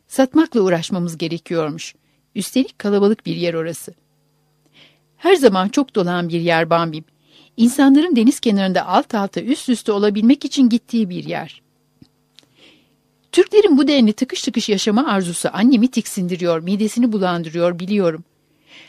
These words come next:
Ama bitti galiba mevsimleri. Hep birlikte gidip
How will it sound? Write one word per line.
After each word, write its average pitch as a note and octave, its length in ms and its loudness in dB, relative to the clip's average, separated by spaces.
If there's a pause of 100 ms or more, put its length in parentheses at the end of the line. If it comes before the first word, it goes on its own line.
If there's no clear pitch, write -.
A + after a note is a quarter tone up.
(260)
Ama G#3 260 2
bitti B3+ 260 -2
galiba F3+ 500 2
mevsimleri. D#3+ 680 -8 (260)
Hep - 220 0
birlikte A#3 300 0
gidip G3 280 -4